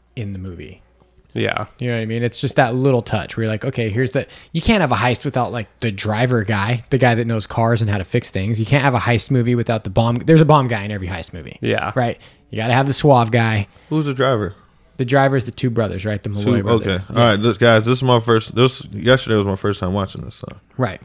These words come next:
Speaker 1: So, first time watching it, what'd you think?
Speaker 3: I thought
Speaker 1: Coming
Speaker 3: it was
Speaker 1: off the,
Speaker 3: cool.
Speaker 1: off the bat, I mean, I
Speaker 3: It
Speaker 1: will
Speaker 3: was a cool,
Speaker 1: say
Speaker 3: like, uh, 'cause I'm,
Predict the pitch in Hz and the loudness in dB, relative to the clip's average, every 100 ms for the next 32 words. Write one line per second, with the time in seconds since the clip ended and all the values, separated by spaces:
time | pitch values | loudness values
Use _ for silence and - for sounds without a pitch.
0 | - - 185 156 208 214 202 165 139 127 | -6 4 4 4 4 4 4 4 2 2
1 | 139 120 131 107 107 - _ _ _ _ | -2 -2 -2 -4 -8 -12 _ _ _ _
2 | _ _ _ _ - 175 180 175 156 170 | _ _ _ _ -2 4 6 6 6 4
3 | 147 135 165 - 123 120 139 147 - - | 4 4 0 0 -2 0 0 -2 -4 -18
4 | - 120 170 180 151 185 175 151 135 131 | -2 4 6 6 6 4 6 6 4 2
5 | 107 101 104 - - - 127 113 | 0 -2 -4 -12 -14 -4 0 0